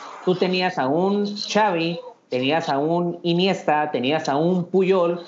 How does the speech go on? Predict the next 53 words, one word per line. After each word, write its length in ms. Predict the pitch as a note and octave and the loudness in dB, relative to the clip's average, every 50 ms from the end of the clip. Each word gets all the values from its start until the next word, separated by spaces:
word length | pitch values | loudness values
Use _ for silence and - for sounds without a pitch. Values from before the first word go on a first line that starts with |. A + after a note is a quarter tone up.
| - - - - - | -16 -20 -20 -12 -4
que 120 | - D3+ C3+ | -2 -2 0
tenían 360 | - C3+ C3 C#3 D#3 F3+ G3+ | 2 0 2 2 2 2 2
mucha 220 | G#3 G3+ G3+ C#3 | 0 0 -2 -2
más 220 | B2 B2+ D#3 F3 - | 0 0 -2 0 0
jerarquía 400 | A3 G3+ G3+ F#3+ F3+ G3+ G3+ G3+ | 2 2 2 2 2 0 0 2
que 120 | A#3 A3+ | 0 0
tú, 300 | A#3 - B3 A#3+ B3+ B3 - - - - - | 2 2 0 0 -2 -4 -10 -16 -20 -4 0
y 100 | F#3+ F3+ | 2 2
le 100 | E3+ D#3+ | 4 4
decían, 340 | D3+ C#3 - D#3+ D3 C#3 B2+ | 2 2 2 0 0 0 2
"¿Sabes 240 | - D3+ E3+ F3 F3 | 2 2 2 2 2
qué, 140 | - G3+ G#3 | 0 2 2
güey? 200 | G3+ A#3 B3 A#3 | 2 2 0 -2
Pues 180 | - B2+ G#2+ | -4 -6 -6
aquí 520 | A2 G#2 - D#3 F3+ A3 C4 D4 - - - - - - - F#2 F#2 F#2 F#2+ F2+ - - - | -6 -4 0 0 2 2 0 -2 -6 -12 -18 -20 -20 -20 -20 -18 -14 -12 -10 -10 -10 -4 0
tú 140 | C3+ D3 E3+ | 2 2 4
y 60 | F#3+ | 4
yo 140 | F#3+ F#3 G3 | 2 2 0
estamos 360 | F#3+ F#3+ E3 D#3 F3 F#3 - | 0 0 0 0 0 -2 -2
en 100 | E3 C3+ | -2 -2
el 80 | A#2+ A#2 | -2 -4
mismo, 340 | A#2+ B2 C#3+ D#3 E3+ E3+ E3+ - | -4 -4 -2 -2 -2 -2 -2 -4
al 220 | A#2 A2 G#2+ G#2 | -4 -4 -4 -2
mismo 280 | A2+ B2+ D#3 F#3+ G#3+ G#3 | -2 -2 0 -2 -2 0
pelo, 380 | - A#3+ A3 A3 C4 C#4+ C4 | 0 0 2 2 0 0 -2
y 320 | G3+ C#3+ A#2+ A2+ G#2+ G2+ - | -2 -2 -2 -2 -4 -6 -8
pues 160 | - G2+ G2+ - - _ _ _ _ _ | -10 -10 -10 -10 -14 _ _ _ _ _
tú 140 | - D#3 G3 | 0 2 2
dedícate 580 | A3+ A#3 A3 G#3+ A3+ - B3+ B3+ B3+ G#3 E3+ D3 | 4 4 2 0 0 0 -2 0 2 0 2 2
a, 100 | C3+ B2 | 2 0
a, 220 | A#2 - - A2+ | 0 0 -2 -2
a 180 | G#2 - - A2 | -2 -2 -4 -2
agarrar 300 | G#2+ A2+ B2+ D#3+ G#3+ B3+ | -2 0 2 2 2 2
el 60 | B3+ | 2
balón 320 | G#3+ E3 F3 A3 C4+ C#4 | 0 0 0 0 0 0
y 60 | C4 G#3+ | -4 -4
meter 300 | E3 C3+ B2+ - F#3 G#3 | -4 -6 -4 -4 -2 0
goles, 340 | F#3 A3+ C4+ D4+ D4+ D4+ - | 0 0 0 -2 -4 -4 -6
que 140 | - D#3 B2+ | -6 -6 -4
yo 140 | B2+ C#3+ E3+ | -2 -2 -2
me 80 | F#3 F3 | -2 -2
voy 100 | F3+ G3 | -2 -2
a 20 | |
dedicar 240 | G3 F3 - E3+ F3+ | -4 -4 -4 -4 -4
a 60 | F#3+ | -4
ponértelo, 540 | F3+ - C3+ C#3 F3+ A#3+ B3 - E4 D#4+ F4 | -4 -6 -6 -4 -4 -4 -2 -4 -4 -4 -4
a 120 | E4 - D3 - | -6 -6 -8 -10
ponerte 280 | - C#3+ D#3 F3+ - A3+ | -10 -10 -10 -8 -6 -6
los 120 | G3 E3 | -6 -6
pases, 300 | - - C4+ - A3 A3+ A3 G#3 - G#2+ - - - - - | -4 -4 -6 -4 -2 -4 -4 -6 -8 -12 -16 -18 -20 -18 -12
y 400 | E3+ E3 D#3+ D#3 D#3 D3+ D3 D3 C#3 | -8 -6 -4 -4 -4 -4 -4 -4 -4
nada 200 | C3+ D#3+ G3 A#3 | -2 0 0 0
más". 460 | A3+ D#3+ G2+ - - - - - - | -2 -4 -6 -10 -14 -16 -16 -16 -18